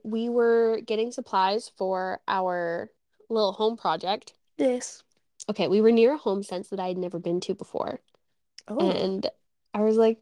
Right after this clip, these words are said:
Speaker 1: "Hey, Nick, <laughs> I know that you're loving all this tool stuff, but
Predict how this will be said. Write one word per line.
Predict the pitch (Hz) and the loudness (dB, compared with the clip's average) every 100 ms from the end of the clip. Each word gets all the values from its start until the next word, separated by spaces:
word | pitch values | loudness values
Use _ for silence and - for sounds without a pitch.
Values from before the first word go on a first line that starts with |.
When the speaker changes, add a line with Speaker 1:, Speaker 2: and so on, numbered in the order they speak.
| _ | _
Speaker 1:
"Hey, | - 214 247 | -4 4 6
Nick, | 254 294 370 339 311 311 302 311 302 - | 6 6 6 6 6 4 4 4 2 0
<laughs> | 269 233 269 - 269 - _ _ _ - - - - - 269 277 | 0 2 0 -4 -14 -20 _ _ _ -20 -20 -14 -12 0 2 6
I | 285 | 8
know | 262 269 294 | 8 8 6
that | 277 | 4
you're | 294 285 | 2 2
loving | 285 320 302 | 0 0 0
all | 302 | 0
this | 320 - | -2 -4
tool | - 349 359 | 0 2 2
stuff, | - - - 285 277 302 _ - - | 0 -2 2 2 0 -6 _ -20 0
but | - 247 233 220 | 0 2 -2 -4